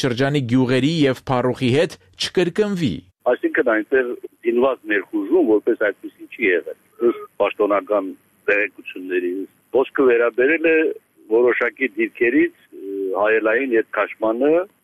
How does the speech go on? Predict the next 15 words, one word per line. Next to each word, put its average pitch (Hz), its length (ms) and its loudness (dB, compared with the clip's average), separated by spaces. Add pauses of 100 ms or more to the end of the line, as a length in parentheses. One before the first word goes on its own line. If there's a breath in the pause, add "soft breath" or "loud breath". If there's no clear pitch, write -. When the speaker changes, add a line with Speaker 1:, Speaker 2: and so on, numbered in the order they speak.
Speaker 2:
ինչը 135 380 0
ադրբեջանական 110 800 -2
կողմը 147 260 2
չի - 160 -6
կատարել, 95 520 0 (200)
կատարել 120 400 2
է 107 80 2
հայկական 95 540 -2
կողմը։ 78 340 -14
Հիմա 127 220 0 (520)
հա-, 104 200 0
հարցը 127 400 -2
պետք 123 260 -2
է 113 140 -2
քննարկվի, 120 640 0